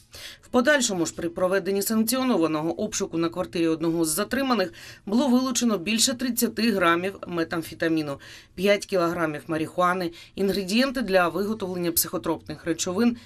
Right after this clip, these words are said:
деякі медпрепарати. Окрім того, там же в квартирі знайдено цілий арсенал зброї. Малокаліберна гвинтівка з оптичним прицілом, помпова гвинтівка та тридцять шість набоїв для неї,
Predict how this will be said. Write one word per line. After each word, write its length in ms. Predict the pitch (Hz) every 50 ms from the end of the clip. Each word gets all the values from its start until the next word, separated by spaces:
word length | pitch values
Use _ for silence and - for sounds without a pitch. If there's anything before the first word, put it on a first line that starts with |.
| - - _ -
деякі 460 | 165 156 196 226 247 247 233 269 - -
медпрепарати. 920 | 208 175 170 160 165 - - 160 156 - 170 156 151 139 123 - 131 - - - - - - - - - - - - - - -
Окрім 300 | 226 226 240 285 285 247
того, 180 | 294 285 285
там 260 | - - 294 277 269 240
же 100 | 226 220
в 60 | 220
квартирі 440 | - 214 196 - - 285 262 247 220
знайдено 420 | 214 233 233 226 202 220 220 220
цілий 300 | 220 - 233 220 220 220
арсенал 440 | 220 - - 262 262 262 247 226 -
зброї. 560 | - 170 180 226 247 233 185 151 131 120 117 - - - - - - - -
Малокаліберна 680 | 165 165 175 175 - 196 190 190 170 175 170 170 170 175
гвинтівка 600 | 170 170 180 180 170 - 185 165 - - 160 143
з 60 | 175
оптичним 440 | 170 - - 165 - - 170 165 165
прицілом, 580 | 185 202 294 - - 269 277 285 277 254 240
помпова 420 | 247 254 247 233 226 196 185 180 170
гвинтівка 600 | 170 175 170 165 165 - 226 220 220 - 254 247
та 180 | 240 233 208
тридцять 480 | - - - 190 214 220 226 - 220 -
шість 300 | - - 202 175 - -
набоїв 480 | 175 170 156 147 165 170 165 156 139
для 200 | 135 143 151 156
неї, 340 | 160 165 165 156 143 131 120